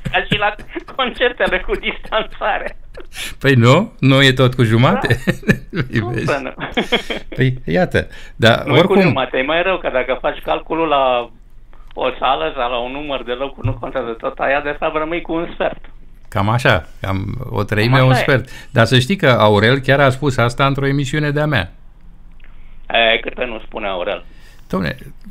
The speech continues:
Speaker 2: asta,
Speaker 1: A scris
Speaker 2: asta
Speaker 1: ceva până acum.
Speaker 2: Nu știu dacă, poate că el asta face
Speaker 1: Păi,
Speaker 2: acum.
Speaker 1: a scris vreo pagină măcar.
Speaker 2: <laughs> Da.
Speaker 1: Așa.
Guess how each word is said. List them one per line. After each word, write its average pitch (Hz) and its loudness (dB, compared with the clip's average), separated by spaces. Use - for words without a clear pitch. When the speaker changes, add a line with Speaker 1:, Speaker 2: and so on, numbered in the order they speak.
Speaker 2:
asta, 160 -2
Speaker 1:
A - 0
scris 127 0
Speaker 2:
asta 156 4
Speaker 1:
ceva 170 0
până 185 -6
acum. 127 -8
Speaker 2:
Nu 151 0
știu 196 -6
dacă, 131 2
poate 95 -2
că 107 0
el 107 6
asta 135 2
face 190 0
Speaker 1:
Păi, 123 4
Speaker 2:
acum. - -6
Speaker 1:
a 123 -2
scris 170 -8
vreo 180 -6
pagină 117 -2
măcar. - -14
Speaker 2:
<laughs> - -4
Da. - 4
Speaker 1:
Așa. 214 0